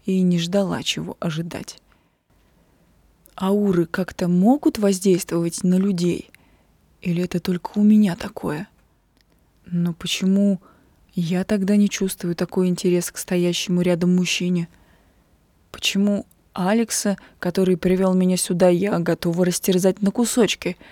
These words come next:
а перед высшим ауром стою и смущаюсь, как глупая малолетка?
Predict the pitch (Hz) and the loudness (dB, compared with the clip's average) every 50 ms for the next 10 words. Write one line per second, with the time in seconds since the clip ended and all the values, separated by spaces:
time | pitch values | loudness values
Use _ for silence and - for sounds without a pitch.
0 | - - _ _ - _ _ - 180 170 - 185 170 180 165 170 160 165 180 220 | -20 -20 _ _ -20 _ _ -6 -6 -4 -2 -2 0 0 0 0 0 0 0 0
1 | - - - 214 180 - - 170 170 175 170 165 165 170 175 - _ _ _ _ | 0 0 0 -2 -2 -2 -2 -2 0 0 0 0 0 -2 -4 -8 _ _ _ _
2 | _ _ - - - - - 175 175 170 170 175 175 - - _ - 175 170 180 | _ _ -12 -10 -10 -6 -4 -2 0 0 2 0 0 -2 -6 _ -6 -4 -4 -4
3 | 185 170 - - - - 175 165 160 - - 185 190 185 180 - - - - 185 | -6 -8 -10 -8 -6 -6 -4 -2 -2 -2 -2 0 -2 -2 -2 -6 -8 -6 -4 -4
4 | 170 160 156 180 165 170 175 - 208 196 190 190 196 196 202 208 190 175 - - | -2 -2 -2 -2 -2 -2 -4 -4 -2 0 0 2 2 2 0 0 -2 -4 -6 -8
5 | - - 294 233 | -12 -14 -14 -14